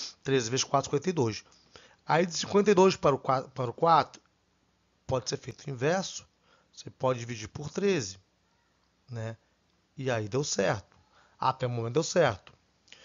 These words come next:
Do quatro para o sessenta e quatro,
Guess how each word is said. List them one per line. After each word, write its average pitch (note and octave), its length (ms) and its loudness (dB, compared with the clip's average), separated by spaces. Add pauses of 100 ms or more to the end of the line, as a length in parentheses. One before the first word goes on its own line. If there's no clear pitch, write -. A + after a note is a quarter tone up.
(540)
Do A3+ 160 2
quatro C3 760 2 (440)
para G3+ 240 4
o E3 40 0
sessenta C3 200 2
e A2 40 -4
quatro, - 540 0